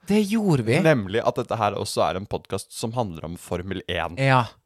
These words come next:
Speaker 1: Ferier og Formel en, altså.
Speaker 2: Ferier og Formel en. Og, og i dag så skal det virkelig handle om, eh, i hvert fall Formel en, eh,
Speaker 1: Ja.
Speaker 2: litt i starten, fordi at det har jo, vi har begge binget ny sesong av Drive
Speaker 1: Mm.
Speaker 2: to Survive.
Speaker 1: Slukende.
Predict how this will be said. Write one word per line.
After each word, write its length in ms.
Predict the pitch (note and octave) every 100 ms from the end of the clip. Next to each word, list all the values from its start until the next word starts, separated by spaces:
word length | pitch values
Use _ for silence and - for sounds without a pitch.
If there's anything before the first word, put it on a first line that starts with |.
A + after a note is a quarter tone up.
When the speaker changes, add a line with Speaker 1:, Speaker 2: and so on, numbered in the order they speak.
| _
Speaker 1:
Ferier 680 | - - G#3+ D#3+ A#2+ A2+ A2+
og 140 | B2
Formel 560 | A#2 - D3 A#2+ F#2+ G#2+
en, 200 | F#2 E2
altså. 400 | B2 - F2 F2 -
Speaker 2:
Ferier 260 | - C3 C#3
og 60 | D3+
Formel 380 | B2 A#2+ A#2
en. 220 | F#2 F2+ F#2+ -
Og, 380 | A#2+ C3+ C3 - _ _ _ _ _ -
og 300 | B2 C3+ C3 -
i 60 |
dag 280 | C3+ C#3 G#3+
så 120 | F#3 F#3+
skal 140 | F#3
det 100 | F#3
virkelig 280 | D#3+ - A#2
handle 300 | B2+ F#2+ F#2+
om, 400 | F#2 E2+ E2+ E2+
eh, 800 | F2 F2 F2 F2 F2 F2+ F2 F2
i 20 |
hvert 160 | F#2+
fall 160 | - E3+
Formel 400 | - C#3 B2+ B2+ -
en, 420 | F#2 A2 C3+ C#3 -
eh, 220 | A#2 A2+ A2+ A2 G#2+ G#2+ G#2+
Speaker 1:
Ja. 80 | A2 _ _ _ _ A2+
Speaker 2:
litt 320 | - _ -
i 60 | C3+
starten, 380 | - F#2 - F#3+
fordi 300 | - C#3+ A#2
at 80 | A2 -
det 100 | A#2+
har 160 | G#2+
jo, 240 | G#2+ G#2+ G#2+
vi 80 |
har 80 | A2
begge 260 | A2+ G#2 A2
binget 460 | A2 G2 - F#2
ny 80 | F#2+
sesong 400 | F#2 G2+ - F#2+
av 80 | F#2+
Drive 320 | D3+ D#3+ D3+
Speaker 1:
Mm. 20 | C3+
Speaker 2:
to 20 |
Survive. 580 | G2+ G2 G#2 D3+ D#3+ A#2
Speaker 1:
Slukende. 880 | - - - C#3+ C3+ - D#3+ G#2 F2